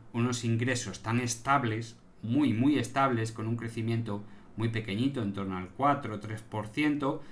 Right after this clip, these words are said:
Sin embargo, los beneficios dan un cambio brutal,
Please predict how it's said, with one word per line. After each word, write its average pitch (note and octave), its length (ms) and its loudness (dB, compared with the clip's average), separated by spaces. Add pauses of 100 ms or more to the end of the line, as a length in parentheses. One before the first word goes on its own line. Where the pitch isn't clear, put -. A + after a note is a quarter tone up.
(140)
Sin G#2 220 -2
embargo, A2+ 320 2
los C3+ 140 0
beneficios B2+ 720 -2
dan A#2 180 4
un B2+ 200 -4
cambio C3 520 0 (240)
brutal, G2+ 560 0